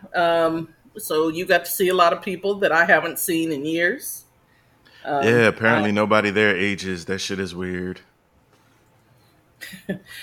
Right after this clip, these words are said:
Speaker 1: So I should probably, uh, get on an airplane, uh, at some point this year, uh, if for no other reason than, you know, check on my real estate. But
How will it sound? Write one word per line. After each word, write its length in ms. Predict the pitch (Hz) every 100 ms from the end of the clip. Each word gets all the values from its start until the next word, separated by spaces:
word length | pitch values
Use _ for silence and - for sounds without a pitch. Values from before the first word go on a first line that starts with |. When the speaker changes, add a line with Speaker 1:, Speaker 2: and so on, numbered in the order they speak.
| - _
Speaker 1:
So 460 | - 175 143 147 -
I 120 | 156
should 200 | - 190
probably, 720 | 214 175 170 147 151 147 135
uh, 180 | 156 139
get 200 | 143 160
on 260 | 151 143 135
an 200 | 120 69 _
airplane, 880 | 151 151 135 - 127 113 127 131 160 - 196 -
uh, 280 | 165 135 - 156
at 160 | 147
some 240 | - 151 151
point 260 | 135 -
this 220 | 143 143
year, 460 | 147 139 127 139 - _ _ 127
uh, 240 | 127 131 - -
if 180 | 147
for 140 | - 131
no 240 | 139 143
other 180 | 131 127
reason 480 | 131 139 - 80 -
than, 220 | - - - _ _ _ _ -
you 60 |
know, 100 | 67
check 320 | - - -
on 100 | 131
my 80 | 127
real 300 | 127 147 135
estate. 480 | 127 - 139 131 -
But 320 | 156 143 -